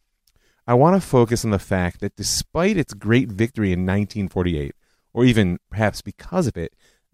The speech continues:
Zionism was on the ropes in the immediate wake of Israeli independence. And it had little to do with the practical problems of infiltration, mass immigration,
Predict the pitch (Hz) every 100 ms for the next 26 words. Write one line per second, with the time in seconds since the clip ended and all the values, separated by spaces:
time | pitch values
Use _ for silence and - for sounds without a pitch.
0 | 104 127 233 294 165 123 113 123 123 104
1 | 92 180 147 - - - _ _ 123 120
2 | 113 113 104 101 92 90 82 76 85 82
3 | 78 76 85 73 67 - - _ _ _
4 | _ - - _ - 151 139 156 156 240
5 | 202 233 330 - 123 185 120 104 - -
6 | 143 165 - 120 - 92 82 78 82 82
7 | 104 90 85 - 127 110 107 101 92 _
8 | _ - 113 110 - 98 85 117 127 -
9 | 110